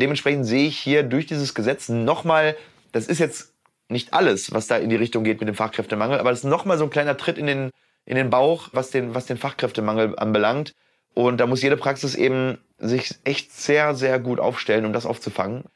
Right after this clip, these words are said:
Gut, wir haben jetzt gesagt, es sind null Komma fünf Prozent. Wenn es denn dabei bleibt, dann ist das, ist das nicht so krass. Aber ich sehe ja, was an Abzügen in den Praxen momentan der Fall ist. Ich hoffe, dass ein Teil davon zurückkommt.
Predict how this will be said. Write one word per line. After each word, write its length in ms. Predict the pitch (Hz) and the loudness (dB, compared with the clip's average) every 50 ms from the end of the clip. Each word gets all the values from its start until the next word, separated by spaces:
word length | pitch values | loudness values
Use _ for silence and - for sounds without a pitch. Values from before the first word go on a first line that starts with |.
| _ _ - | _ _ -6
Gut, 180 | 117 117 123 - | -4 -4 0 2
wir 60 | 110 | 2
haben 60 | 113 | 0
jetzt 100 | 117 117 | 2 2
gesagt, 200 | - 123 127 123 | 2 2 2 2
es 40 | 127 | 0
sind 80 | 127 | 0
null 140 | 127 131 135 | 2 2 0
Komma 180 | 131 131 127 120 | 0 0 -2 -2
fünf 180 | - 127 120 | -2 -6 -8
Prozent. 400 | - - 110 - - 135 117 98 | -4 -4 -2 0 0 -2 0 0
Wenn 120 | 101 131 156 | -2 -2 -2
es 100 | 151 147 | -2 -2
denn 140 | 147 139 139 | -2 0 2
dabei 180 | 135 127 123 | 2 2 2
bleibt, 480 | 117 135 156 156 135 - - - - _ _ _ _ - | 2 2 2 2 2 0 -2 -6 -16 _ _ _ _ -2
dann 180 | - 120 120 110 | 0 0 0 0
ist 160 | - 131 - | -4 -2 0
das, 240 | 139 - - - - _ _ _ _ _ _ _ _ _ _ _ - | -2 -2 -2 -8 -16 _ _ _ _ _ _ _ _ _ _ _ -8
ist 100 | 113 113 | -2 -2
das 80 | 120 110 | 0 0
nicht 160 | 123 123 113 | 0 -2 -2
so 80 | 113 98 | -2 -2
krass. 400 | - 120 107 - - - - _ _ - | 0 -2 -4 -4 -8 -14 -20 _ _ -4
Aber 360 | 98 104 101 101 104 101 98 _ _ _ _ _ _ _ _ - | -2 0 2 2 2 2 0 _ _ _ _ _ _ _ _ -6
ich 140 | - 127 - | -4 -4 0
sehe 120 | - 139 | 2 2
ja, 120 | 143 131 110 | 2 4 2
was 140 | 120 117 | 0 -2
an 140 | - 117 110 | -2 -6 -4
Abzügen 480 | - 110 - - - 131 120 113 113 101 | -4 -6 -6 -6 -2 -2 0 0 -2 -2
in 80 | 73 | -2
den 120 | 113 113 113 | -4 -4 -4
Praxen 540 | - 117 117 117 - 131 120 117 113 101 87 | -2 -4 -6 -6 -4 -4 -4 -2 -2 -2 -2
momentan 480 | 110 110 104 101 107 117 107 110 110 | -2 -2 -2 -4 -2 -2 -2 0 0
der 80 | 110 104 | -2 -2
Fall 240 | - - 127 151 165 | 0 2 0 2 2
ist. 380 | 165 165 160 - - - _ _ _ | 0 0 -2 -6 -14 -16 _ _ _
Ich 160 | - - - | -10 -4 -2
hoffe, 320 | 147 170 - - - 190 - | -2 -2 0 0 0 0 0
dass 140 | 147 135 - | -2 -4 -6
ein 80 | 135 123 | -4 -2
Teil 140 | 135 131 | 0 2
davon 240 | 139 135 - 143 131 | 2 2 0 -4 -8
zurückkommt. 560 | - - 131 147 147 - 170 180 185 185 185 | -6 -4 -4 -4 0 0 0 0 0 -4 -10